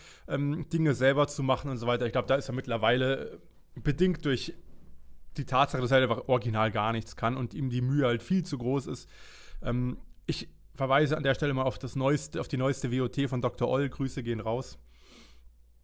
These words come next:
Ähm, da könnt ihr euch das auch noch mal ganz schön anhören, ja, ähm, wie Rainer und die Besserwisserei so miteinander interagieren.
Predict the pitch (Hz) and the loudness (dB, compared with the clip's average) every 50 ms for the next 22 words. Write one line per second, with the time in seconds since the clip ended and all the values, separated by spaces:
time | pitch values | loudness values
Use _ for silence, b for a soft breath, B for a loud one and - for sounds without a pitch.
0 | - - - - - 127 120 117 117 120 120 117 113 b b b b b b b | -20 -20 -20 -10 -6 -4 -2 -2 -2 -2 -4 -6 -8 b b b b b b b
1 | b b b b b b b b b - - _ - - - - - 139 127 - | b b b b b b b b b -20 -20 _ -20 -20 -20 -2 0 2 2 4
2 | 156 143 147 151 - 131 120 - 147 139 131 131 123 - 131 143 165 165 156 143 | 4 4 4 4 2 0 -2 -2 -2 0 0 0 2 4 4 4 4 2 2 0
3 | - - - - - 139 135 135 - 123 131 123 104 104 107 104 101 104 110 113 | -2 -6 -8 -4 -4 -2 -2 -2 -4 -4 -4 -2 -2 -2 -2 -2 -2 -2 -2 -4
4 | 113 117 120 123 117 120 120 117 113 113 117 117 110 113 117 - 113 117 127 135 | -2 -2 -2 -2 -2 -4 -4 -4 -4 -4 -6 -6 -2 -4 0 4 4 4 4 4
5 | 139 135 135 123 117 120 107 - 127 - - 135 123 117 - - 120 104 113 120 | 2 -2 -2 -2 -4 -2 2 2 2 4 2 -2 -4 -4 -6 -6 -2 2 2 2
6 | 131 131 120 123 117 120 - 123 113 110 113 120 123 120 113 - 147 131 - 131 | 2 2 0 -2 -4 -4 -4 -4 -2 -2 -2 0 0 -2 -2 -2 -4 -4 -4 -4
7 | 123 120 107 120 147 156 151 156 | -4 -4 -2 -2 -2 -2 -2 -4